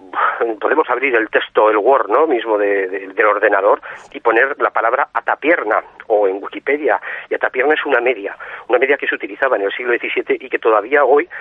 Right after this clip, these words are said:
eh, pues bueno, nuestros sistemas informáticos todavía lo, lo reconocen, ¿no?, como, como media. Y claro, esa, esa media te llegaba a la altura un poquito más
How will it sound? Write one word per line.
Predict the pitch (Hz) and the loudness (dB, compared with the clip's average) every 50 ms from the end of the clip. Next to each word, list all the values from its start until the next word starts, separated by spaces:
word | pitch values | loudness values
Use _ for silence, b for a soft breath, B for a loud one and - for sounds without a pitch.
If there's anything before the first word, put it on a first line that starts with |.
| B B B B B | B B B B B
eh, | - 101 104 98 - | -6 -4 -4 -4 -4
pues | - 104 | -6 -2
bueno, | - 117 117 104 98 | 0 0 2 2 0
nuestros | 98 101 98 - - - 104 98 98 98 98 98 95 - | 0 -2 -4 -6 -4 -2 0 2 2 4 4 2 2 0
sistemas | - 117 - - 110 113 - | -4 -4 -4 -2 -2 -2 -2
informáticos | - - - 120 120 127 123 123 139 135 - | 0 0 0 2 2 2 2 2 0 2 2
todavía | - 120 107 113 120 | 2 2 4 4 4
lo, | 117 123 117 107 | 4 4 4 2
lo | 117 113 | 2 2
reconocen, | 110 110 - 127 127 120 - - 107 101 | 2 2 2 2 2 2 2 2 2 2
¿no?, | 113 117 | 2 2
como, | - 120 113 110 107 - | 2 2 2 2 2 2
como | - - 117 117 117 | 0 0 2 2 2
media. | 117 131 127 107 95 101 95 B B B B B B B B | 4 2 0 0 -2 -4 -4 B B B B B B B B
Y | - | -6
claro, | - 170 160 | -2 -2 -2
esa, | 156 - 143 | 0 0 -2
esa | 139 - - - 139 | -2 -2 -2 -4 -2
media | 135 135 127 127 139 131 | -2 -2 0 0 0 0
te | - 123 | 0 -2
llegaba | 113 107 117 117 | -2 0 2 2
a | 123 | 2
la | 120 | 2
altura | 120 113 104 - 120 117 113 113 120 | 2 0 -2 -4 -2 2 2 2 2
un | - | 2
poquito | - - 101 - 113 - 110 | -2 -6 -6 -2 -2 0 0
más | 107 107 | 0 0